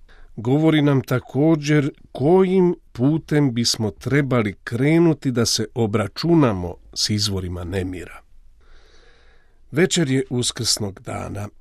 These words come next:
već je dosta kasno, možda i pola noći. Apostoli i glavnina Isusovih učenika nalaze se u dvorani posljednje večere.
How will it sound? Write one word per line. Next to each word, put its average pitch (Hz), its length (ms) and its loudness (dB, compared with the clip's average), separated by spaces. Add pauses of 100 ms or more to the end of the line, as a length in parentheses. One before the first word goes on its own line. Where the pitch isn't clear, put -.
(120)
već 120 240 -2
je 117 60 2
dosta 107 360 -2
kasno, 120 640 0
možda 101 340 -2
i 95 60 -2
pola 101 360 0
noći. - 800 -4 (540)
Apostoli 143 880 0 (100)
i 120 160 0
glavnina 120 540 2
Isusovih 110 640 -4
učenika 127 560 -2
nalaze 110 420 0
se - 340 -6
u 110 100 -6
dvorani 101 480 -2
posljednje 95 520 -6
večere. 98 520 -6